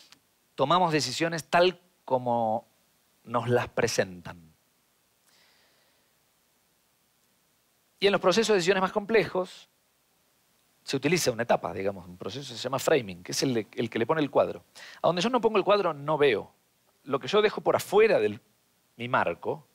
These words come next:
no lo vuelvo a mirar en el proceso en general. Con lo cual, creo que el primer paso es claramente entender el problema. Si parto de un problema equivocado, puedo tomar muy bien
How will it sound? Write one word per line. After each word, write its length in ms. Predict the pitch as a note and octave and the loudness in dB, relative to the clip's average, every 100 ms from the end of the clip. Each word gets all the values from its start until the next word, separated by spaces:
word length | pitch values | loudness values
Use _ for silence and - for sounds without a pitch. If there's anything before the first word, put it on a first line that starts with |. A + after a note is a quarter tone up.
| _ _ _ _ | _ _ _ _
no 160 | B2 D#3+ | -4 2
lo 160 | D3+ | 2
vuelvo 320 | B2+ C#3+ C#3 | 4 2 4
a 40 | B2 | 0
mirar 380 | A2 F#2 - _ _ - | 0 -2 -2 _ _ -12
en 100 | A#2 | -8
el 40 | |
proceso 360 | A2+ G#2+ G#2+ B2+ | -6 -2 -4 -4
en 60 | |
general. 360 | C#3 F#3+ A2+ F#2 _ _ _ _ _ _ _ _ _ _ _ - - - | -4 -2 -2 -6 _ _ _ _ _ _ _ _ _ _ _ -20 -14 -4
Con 120 | F3+ | 0
lo 80 | F3 | 4
cual, 300 | G3 F#3+ _ _ _ - | 4 2 _ _ _ 0
creo 180 | A#3+ A3+ | 4 4
que 60 | |
el 120 | G#3 | 2
primer 440 | - F3+ A3 A3+ - _ _ _ _ _ - | 0 0 2 2 0 _ _ _ _ _ 0
paso 560 | F#3+ - A#3 D#3+ F#2+ _ _ _ _ _ _ _ _ _ _ _ _ _ _ _ _ _ - | 0 2 2 2 0 _ _ _ _ _ _ _ _ _ _ _ _ _ _ _ _ _ -4
es 280 | D#3 - _ _ | -4 -4 _ _
claramente 800 | - G#3 G#3+ F#3+ G3 G3+ - - _ _ - | 2 4 4 2 2 0 0 -6 _ _ -12
entender 400 | C#3 C#3 D#3+ E3 | -4 0 2 2
el 40 | |
problema. 380 | C#3+ G#2 G2 - | 0 -4 -10 -16
Si 280 | - - A3+ | -10 -8 -8
parto 560 | _ - G#3+ G#3+ G#3 | _ 0 0 2 -2
de 60 | E3+ | -2
un 100 | E3+ | 0
problema 260 | F3 F3+ F#3 | 0 0 -2
equivocado, 580 | D3 A#2 - E3 B2+ | -2 -2 2 2 2
puedo 160 | F3 F3 | 0 0
tomar 240 | E3+ F#3+ | 2 0
muy 240 | F#3+ G#3+ G#3 | 0 -4 -4
bien 400 | G#3 F3 E3 | 0 0 0